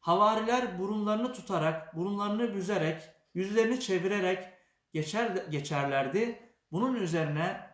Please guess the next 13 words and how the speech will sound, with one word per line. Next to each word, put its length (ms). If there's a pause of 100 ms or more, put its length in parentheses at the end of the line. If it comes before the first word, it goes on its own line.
(120)
İsa 300
Aleyhisselam 600
onlara 440
ders 280
vermek 300
için 220
derdi 320
ki, 300
onların 380
dikkatlerini 600
başka 280
yere 200
çekerek 440